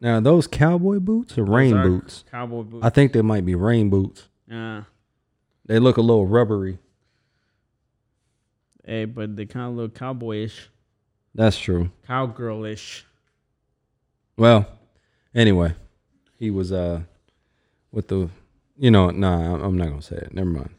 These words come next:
Speaker 1: Yeah, so, uh, we <laughs>
Speaker 2: Yeah, guys, I mean, today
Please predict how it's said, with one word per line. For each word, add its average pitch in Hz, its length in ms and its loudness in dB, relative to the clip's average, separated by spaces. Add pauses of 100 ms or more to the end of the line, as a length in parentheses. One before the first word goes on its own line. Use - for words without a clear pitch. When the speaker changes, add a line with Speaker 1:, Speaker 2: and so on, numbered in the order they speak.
(800)
Speaker 1:
Yeah, 117 360 6 (180)
so, 98 400 0
uh, - 1800 -10 (640)
we 98 240 -2
<laughs> - 1800 -12
Speaker 2:
Yeah, 117 120 -8
guys, 107 360 -8
I 117 40 -12
mean, 120 220 -10
today 170 500 -4